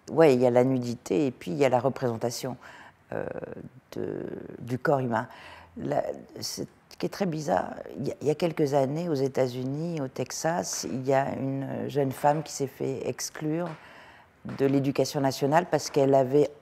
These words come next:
emmené ses élèves voir une exposition. L'exposition, c'était l'art grec. Euh, c'est, pour nous, c'est impensable.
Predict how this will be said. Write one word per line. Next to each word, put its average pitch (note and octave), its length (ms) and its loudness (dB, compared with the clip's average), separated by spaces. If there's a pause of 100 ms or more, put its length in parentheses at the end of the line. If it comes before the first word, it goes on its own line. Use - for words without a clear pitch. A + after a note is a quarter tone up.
(140)
emmené D3+ 520 2
ses D3+ 540 2
élèves C#3 540 6 (260)
voir D3 180 4
une D3 120 2
exposition. C3 680 -4 (920)
L'exposition, D3+ 800 -4 (240)
c'était C#3+ 480 -4
l'art C3+ 220 -2
grec. - 400 -8 (1600)
Euh, - 40 -2 (360)
c'est, - 440 -6
pour D3 180 -2
nous, G3 260 2 (240)
c'est - 280 -4
impensable. A2 680 -4